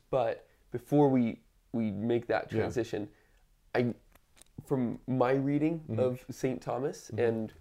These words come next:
Speaker 1: and dabbling in the secondary
Speaker 2: Mm-hmm.
Speaker 1: sources, I wanna say that Aquinas is scratching at, at some of this.
Speaker 2: Mm-hmm.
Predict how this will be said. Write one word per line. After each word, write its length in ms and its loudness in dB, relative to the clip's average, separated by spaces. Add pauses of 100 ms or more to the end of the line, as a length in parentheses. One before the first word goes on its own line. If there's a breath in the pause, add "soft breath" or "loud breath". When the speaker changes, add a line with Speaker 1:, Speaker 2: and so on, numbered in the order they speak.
(140)
Speaker 1:
and 320 -6 (180)
dabbling 440 2
in 100 -6
the 60 -10
secondary 640 -8
Speaker 2:
Mm-hmm. 440 -18
Speaker 1:
sources, 560 -4 (580 soft breath)
I 40 2
wanna 280 6
say 280 4
that 280 2 (260)
Aquinas 540 0
is 140 -4
scratching 680 -6
at, 140 -14 (120)
at 180 -4
some 240 -6
of 160 -8
this. 440 -12
Speaker 2:
Mm-hmm. 100 -6